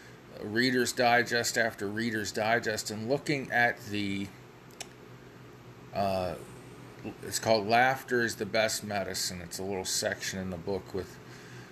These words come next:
humorous stories. Anyhow,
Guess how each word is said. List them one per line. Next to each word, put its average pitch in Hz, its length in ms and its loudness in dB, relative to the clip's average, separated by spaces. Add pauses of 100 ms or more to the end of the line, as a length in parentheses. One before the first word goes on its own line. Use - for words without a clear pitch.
humorous 190 840 6
stories. 113 1200 2 (1300)
Anyhow, 107 440 0